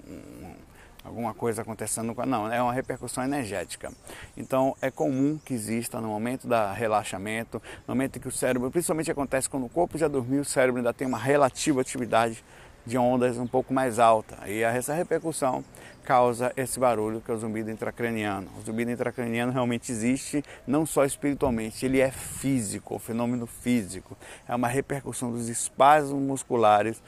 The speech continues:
no momento da perda da, do comando físico da consciência.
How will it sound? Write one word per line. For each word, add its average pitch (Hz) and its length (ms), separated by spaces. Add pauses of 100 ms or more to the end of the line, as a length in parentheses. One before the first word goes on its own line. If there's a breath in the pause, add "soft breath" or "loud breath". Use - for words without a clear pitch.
(240 loud breath)
no 127 140
momento 120 440
da 117 160
perda 143 560
da, 127 140
do 123 180
comando 135 560
físico 131 720
da 117 120
consciência. 98 760